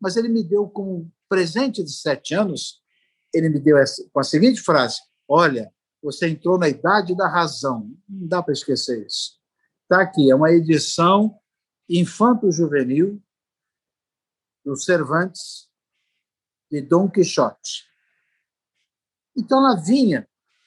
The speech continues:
é, você abria a página, do lado direito, no nanquim, tinha ilustrações do texto. Claro que um texto,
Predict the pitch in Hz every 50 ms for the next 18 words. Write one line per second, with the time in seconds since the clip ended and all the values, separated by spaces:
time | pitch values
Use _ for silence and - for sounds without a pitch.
0 | _ _ _ _ _ _ _ _ _ - 147 151 170 165 - - 214 185 156 135
1 | 156 180 185 180 175 175 175 - 190 196 208 208 180 208 226 220 208 175 180 175
2 | 175 175 175 165 165 156 165 156 160 180 202 196 - 196 185 180 180 185 196 202
3 | 185 180 - - 196 208 214 226 226 220 _ _ _ _ _ _ _ _ - -
4 | 190 190 196 196 190 190 180 226 247 - - - 214 208 190 202 - 190 180 175
5 | 160 160 156 - - - _ _ _ _ - 170 190 214 - - 175 156 143 -
6 | - - 139 - _ _ _ _ - 359 392 185 156 147 151 156 - 240 233 -
7 | - - 165 165 156 - - 214 208